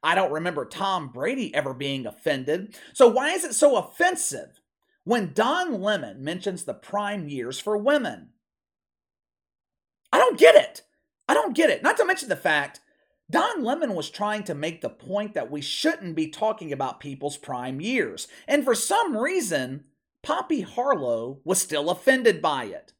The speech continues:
The Daily Beast expressing their fake outrage. "Don Lemon offends women again with completely offensive remarks." <sighs>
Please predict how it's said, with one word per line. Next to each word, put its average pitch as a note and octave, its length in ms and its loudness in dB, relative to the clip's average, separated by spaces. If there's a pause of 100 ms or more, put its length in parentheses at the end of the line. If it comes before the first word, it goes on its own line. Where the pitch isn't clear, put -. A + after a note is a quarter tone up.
(360)
The E3 80 -2
Daily E3+ 420 2
Beast C#3+ 540 -6
expressing D#3 680 -2
their D3 140 0
fake C#3 320 -6
outrage. D3+ 800 -2 (300)
"Don D3 420 -4
Lemon C3+ 300 -6
offends C3+ 500 -8
women A#2+ 400 -6
again D#3+ 540 0
with C#3 220 -4
completely G#3+ 720 2
offensive G#3+ 580 6
remarks." D#3 880 2 (3500)
<sighs> - 40 -20